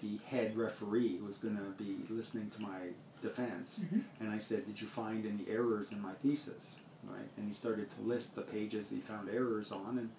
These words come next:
Speaker 1: I proceeded to correct them. Now, my, when I told my supervisor about this, he said, "Do you know that that university was founded in eleven ninety-seven, and no one had ever phoned the referee, or before phones, gone to see him to
Speaker 2: Yeah.
Speaker 1: ask that question?"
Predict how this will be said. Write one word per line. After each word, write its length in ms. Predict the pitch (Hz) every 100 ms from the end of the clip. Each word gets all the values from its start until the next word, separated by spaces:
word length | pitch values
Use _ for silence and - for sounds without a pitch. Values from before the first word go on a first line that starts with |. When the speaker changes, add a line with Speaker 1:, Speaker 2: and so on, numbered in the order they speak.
| - -
Speaker 1:
I 60 | 107
proceeded 400 | 117 - 110 107
to 60 |
correct 280 | - 135 135
them. 140 | 90 87 - - -
Now, 280 | 120 117 104
my, 180 | 117 107
when 120 | 127 123
I 60 |
told 200 | 117 151
my 100 | 139
supervisor 640 | 113 175 190 110 98 95 104
about 240 | 95 92
this, 180 | 107 -
he 60 | 110
said, 300 | - 107 104 - - - -
"Do 60 | 139
you 80 | 160
know 220 | 160 165
that 280 | 143 123 120
that 160 | 127 131
university 420 | 123 127 131 123
was 100 | 110
founded 400 | - 120 123 123
in 120 | 107
eleven 420 | 104 104 127 139 123
ninety-seven, 840 | 120 117 110 - 131 117 90 95 - - - - - - -
and 380 | 107 104 110 120
no 180 | 147 147
one 400 | 117 98 92 95
had 100 | 101 -
ever 320 | 131 107 101 90
phoned 500 | - 117 107 98 95
the 80 |
referee, 640 | 98 107 - 110 101 90 98 - - -
or 140 | 110 98
before 380 | 107 104 107 104
phones, 360 | 110 107 95
gone 240 | 117 113 110
to 80 | 90
see 260 | - 135
him 180 | 113 98
to 80 | 104
Speaker 2:
Yeah. 140 | 180 127
Speaker 1:
ask 200 | - -
that 240 | 123 110 -
question?" 540 | 139 135 - - -